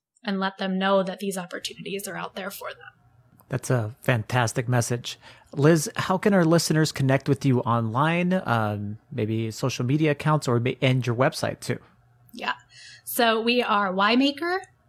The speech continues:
Speaker 1: Y maker dot co, W H Y M A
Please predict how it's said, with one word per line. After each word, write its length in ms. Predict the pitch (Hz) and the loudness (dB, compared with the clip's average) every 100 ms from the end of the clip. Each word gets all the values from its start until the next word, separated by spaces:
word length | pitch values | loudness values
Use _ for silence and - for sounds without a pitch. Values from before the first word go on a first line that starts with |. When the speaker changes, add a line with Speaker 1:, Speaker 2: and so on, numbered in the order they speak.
| - | -4
Speaker 1:
Y 240 | 196 196 | -2 0
maker 360 | 196 196 196 196 | 0 -2 -4 -4
dot 260 | 196 190 | -2 -4
co, 360 | - 220 269 320 - | 0 0 0 -2 -6
W 420 | - 202 208 202 208 | -2 0 0 0 0
H 260 | 202 196 - | -2 -2 0
Y 320 | 214 240 262 247 | 2 4 2 0
M 180 | 208 208 | 0 0
A 200 | 196 | -2